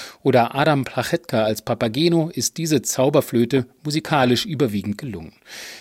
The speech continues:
Die Inszenierung von Lydia Steyer verliert nach vielen Momenten der visuellen Glückseligkeit zwischendurch immer mal wieder an Fahrt.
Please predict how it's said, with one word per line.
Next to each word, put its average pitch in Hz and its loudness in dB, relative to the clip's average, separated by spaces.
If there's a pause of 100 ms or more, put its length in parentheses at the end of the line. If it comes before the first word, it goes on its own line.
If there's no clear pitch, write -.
Die 175 4
Inszenierung 180 4
von 135 0
Lydia 120 0
Steyer 143 -2
verliert 151 -2
nach 123 0
vielen 156 0
Momenten 135 2
der 120 2
visuellen 123 2
Glückseligkeit 147 -2
zwischendurch 139 -2
immer 160 2
mal 139 -2
wieder 131 -2
an 117 -2
Fahrt. 120 -2